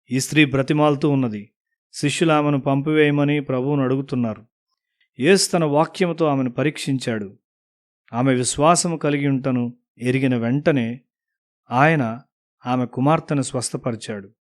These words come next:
వినుట వలన విశ్వాసము కలుగును, వినుట క్రీస్తును గూర్చిన మాట వలన కలుగును. చాలామంది ఈ సత్యాలను ఎరుగని వారై ఉన్నారు. కొంతమంది దేవుని వాక్యమును వినని వారై,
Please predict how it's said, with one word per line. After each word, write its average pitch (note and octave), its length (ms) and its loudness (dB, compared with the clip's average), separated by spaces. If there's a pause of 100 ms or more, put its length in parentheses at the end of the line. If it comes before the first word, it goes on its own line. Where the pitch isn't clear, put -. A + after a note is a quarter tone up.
(640)
వినుట E3+ 280 4
వలన E3 300 6
విశ్వాసము D3+ 720 0
కలుగును, B2 640 0 (540)
వినుట D#3+ 300 0
క్రీస్తును E3+ 580 0
గూర్చిన D3 380 -2
మాట C3 320 -2
వలన C3 300 0
కలుగును. A#2 600 -2 (640)
చాలామంది D#3+ 800 2 (420)
ఈ B2+ 160 0
సత్యాలను D#3 680 2
ఎరుగని C#3 380 2
వారై C3 320 0
ఉన్నారు. A2 320 -4 (680)
కొంతమంది F#3+ 420 4
దేవుని F3 280 6
వాక్యమును D#3+ 760 2 (380)
వినని C#3 320 4
వారై, C#3+ 420 2